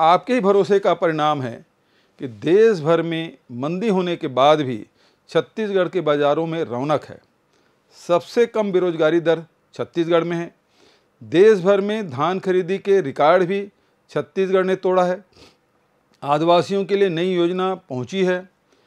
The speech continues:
साथ ही स्वास्थ्य, शिक्षा का छत्तीसगढ़ मॉडल देश की सरकारें अपना रही है। आज मैं आपसे एक और बात कहना चाहता हूं।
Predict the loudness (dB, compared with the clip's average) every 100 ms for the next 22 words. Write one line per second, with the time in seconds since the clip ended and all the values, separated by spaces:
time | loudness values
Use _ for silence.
0 | _ _ 0 2 2 0 -4 -8 _ _
1 | 0 4 4 4 -2 -12 -12 -8 -2 -2
2 | 0 -4 -4 -6 -4 -2 -2 0 0 -2
3 | -4 _ _ _ -20 -4 4 4 2 -4
4 | -4 -2 2 2 0 -6 _ _ _ _
5 | -10 -6 2 2 2 -2 -8 -16 _ _
6 | _ _ _ _ _ _ _ -8 0 2
7 | 2 -2 -4 -10 _ _ _ _ _ 4
8 | 4 4 0 -2 0 2 2 4 2 0
9 | -4 -4 -4 -8 -8 -14